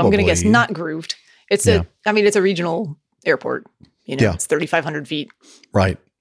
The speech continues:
Speaker 2: Probably not likely that it
Speaker 1: No.
Speaker 2: would have anything helpful like that.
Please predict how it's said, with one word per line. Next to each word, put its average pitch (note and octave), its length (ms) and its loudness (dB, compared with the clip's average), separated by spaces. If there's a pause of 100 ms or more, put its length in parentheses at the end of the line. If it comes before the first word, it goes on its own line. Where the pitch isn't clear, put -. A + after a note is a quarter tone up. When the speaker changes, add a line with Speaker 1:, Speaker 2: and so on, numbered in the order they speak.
(520)
Speaker 2:
Probably G2 520 4
not F#2 220 2
likely F2+ 460 0 (180)
that G2 140 0
it - 120 -2 (420)
Speaker 1:
No. - 80 -12
Speaker 2:
would G2 120 4
have F#2+ 180 4
anything E2 540 -2
helpful D#2 380 -4
like D2+ 200 -8
that. D#2 160 -10